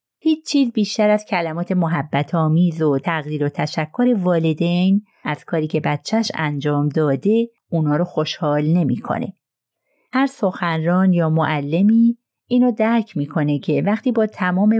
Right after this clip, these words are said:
وجودش از خودش مایه گذاشته، ولی در عوض هیچ تقدیر و تشکری از شنونده‌هاش نشنیده، چقدر روحیش کسل می‌شه.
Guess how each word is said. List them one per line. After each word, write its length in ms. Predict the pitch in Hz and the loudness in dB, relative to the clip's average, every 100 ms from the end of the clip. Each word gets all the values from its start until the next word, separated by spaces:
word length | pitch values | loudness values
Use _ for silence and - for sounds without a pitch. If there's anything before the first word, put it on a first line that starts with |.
| 190 | 0
وجودش 680 | 190 175 214 175 151 139 - _ - | 0 2 2 2 2 0 -4 _ -8
از 180 | 156 | -8
خودش 400 | - 143 143 - | -4 -4 -4 -2
مایه 440 | 175 170 165 151 165 | 0 2 2 2 0
گذاشته، 760 | 156 139 151 - - 196 208 208 _ - | 0 0 -2 -2 -2 0 0 -2 _ -8
ولی 200 | 180 165 | -4 -4
در 220 | 160 156 - | -2 -2 -2
عوض 360 | 156 160 160 - | -2 -4 -6 -4
هیچ 340 | 208 208 - | 0 0 -2
تقدیر 520 | - 170 151 156 160 | -6 -6 -4 -4 -2
و 60 | 151 | -2
تشکری 680 | 151 160 - 170 - 254 226 | -2 -6 -4 -4 0 0 2
از 180 | 185 - | 0 -4
شنونده‌هاش 800 | 165 147 151 147 151 151 - | -4 -4 -2 -2 -2 -2 -2
نشنیده، 720 | 160 151 151 - 143 165 214 226 _ - | -2 -2 -6 -4 -2 0 0 0 _ -8
چقدر 680 | - 254 233 220 220 220 - | -4 -2 0 0 0 -2 -4
روحیش 560 | 170 143 139 147 - | -2 0 0 0 -4
کسل 420 | - 165 - 156 | -6 -4 -2 -2
می‌شه. 420 | - 101 - - | -2 -6 -4 -6